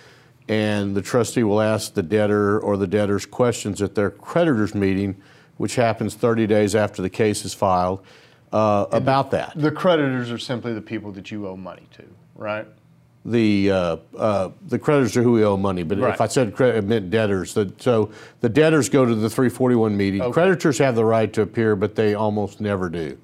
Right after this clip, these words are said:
Speaker 2: Okay.
Speaker 1: So it's generally gonna be me, the debtors, and the trustee. And the trustee's looking to see if he can generate any assets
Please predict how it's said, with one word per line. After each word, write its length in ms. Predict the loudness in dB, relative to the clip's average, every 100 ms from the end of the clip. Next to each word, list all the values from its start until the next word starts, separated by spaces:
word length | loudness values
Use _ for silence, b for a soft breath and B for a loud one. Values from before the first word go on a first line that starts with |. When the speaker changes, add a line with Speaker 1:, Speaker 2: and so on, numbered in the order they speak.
| -8
Speaker 2:
Okay. 280 | -8 -8 -12
Speaker 1:
So 260 | 0 2 4
it's 160 | 2
generally 240 | 0 2 2
gonna 160 | 2
be 500 | 2 2 4 2 2 0
me, 720 | 0 2 4 4 2 0 -6 B B B B -6
the 80 | -2
debtors, 720 | 2 2 4 2 0 -2 -14 _
and 180 | -4 -2
the 60 | -2
trustee. 680 | 0 0 0 0 0 -2 -8
And 140 | -6 -4
the 40 |
trustee's 520 | 0 0 2 2 2
looking 260 | 0 0 -4
to 80 | -2
see 140 | 0
if 100 | 0
he 80 | 0
can 140 | -2
generate 500 | 0 0 2 0 0
any 300 | -2 -4 -4
assets 760 | -4 -4 -4 -4 -4 -6 -10